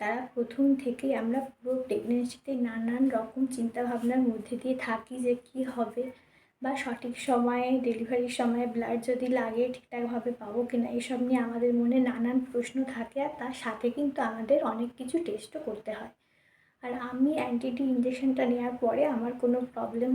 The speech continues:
হয়েছে কি না, সেটাও তোমাদের সাথে আজকে একটা লং ভিডিওর মাধ্যমে শেয়ার করব। আমি ওই আঠাশ উইকের দিক করে কিন্তু অ্যান্টি ডি ইনজেকশনটা নিয়েছিলাম, আর এটার দাম এখানে প্রায় দেড়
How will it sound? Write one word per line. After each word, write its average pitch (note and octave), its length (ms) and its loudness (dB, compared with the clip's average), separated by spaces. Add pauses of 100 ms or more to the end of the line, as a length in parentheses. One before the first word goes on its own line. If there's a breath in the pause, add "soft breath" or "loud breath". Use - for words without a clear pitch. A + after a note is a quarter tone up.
হয়েছে A#3 260 2 (120)
কি B3 140 0
না, C#4+ 40 2 (100)
সেটাও B3 340 0
তোমাদের A3+ 340 -2
সাথে A#3+ 200 -4 (100)
আজকে G#3+ 280 -6
একটা - 160 -2 (120)
লং A#3 120 2 (140)
ভিডিওর B3+ 360 2
মাধ্যমে C#4 340 -4 (140)
শেয়ার G#3+ 220 -4 (100)
করব। A3 180 -8 (1500)
আমি C4 180 6 (100)
ওই D4+ 80 4 (140)
আঠাশ D4 300 0 (100)
উইকের C4 400 2
দিক B3 120 0 (100)
করে B3+ 160 6 (100)
কিন্তু D4+ 240 2 (140)
অ্যান্টি A#3 420 4
ডি C#4+ 160 2
ইনজেকশনটা B3+ 520 4 (100)
নিয়েছিলাম, A#3+ 500 2 (540 loud breath)
আর B3 80 -4 (120)
এটার B3+ 240 4 (100)
দাম B3 180 4 (300)
এখানে C4 300 6 (180)
প্রায় B3 240 2 (120)
দেড় A#3+ 220 6